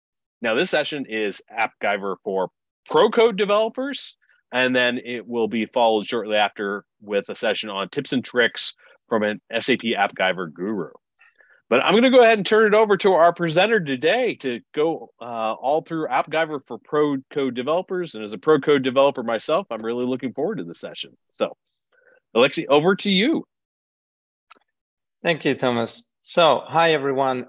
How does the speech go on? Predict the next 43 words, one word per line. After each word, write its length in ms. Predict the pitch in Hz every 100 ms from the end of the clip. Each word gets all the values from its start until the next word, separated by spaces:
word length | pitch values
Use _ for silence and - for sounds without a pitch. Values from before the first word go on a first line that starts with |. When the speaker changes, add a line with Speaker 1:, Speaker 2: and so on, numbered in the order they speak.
| -
Speaker 2:
Uh, 360 | 120 117 107 -
good 180 | 165 160
evening, 460 | 156 143 139 135 123 -
good 140 | 139 -
morning, 420 | 123 123 120 117 _
good 220 | 127 107
time 240 | 117 110 107
of 80 | -
day, 280 | 123 117 110 - -
wherever 320 | 104 101 110
you 200 | 104 113
are. 260 | 107 104 101 _
It's, 260 | 107 - 127
uh, 300 | 107 104 101
it's 240 | 107 95 -
an 180 | 101 -
evening 500 | 165 175 156 147 135
in, 320 | 135 120 110
uh, 140 | 110 101 -
Helsinki, 540 | 117 110 123 107 110 98
Finland 400 | 120 107 104 98 -
for 100 | 104
me. 360 | 107 104 101 _ _ _ -
Uh, 320 | 107 101 95 92 -
I 80 | 113
wanna 220 | 101 95
thank 260 | 147 143 -
you 100 | 131
for 140 | -
joining 500 | 117 131 123 120 113
me 160 | 113 107 -
for 160 | 104
this 340 | 101 98 - _ -
AppGyver 560 | 104 - 110 101 101
for 120 | - 104
Pro, 340 | - 139 120 - _
Pro 200 | - 139
Code 280 | 135 131 -
Developers 680 | 127 113 113 107 117 110 -
session. 480 | 117 110 113 110 107 _ _ _ _ - -
In 140 | 156 143
this 160 | 156
session, 480 | 190 190 185 156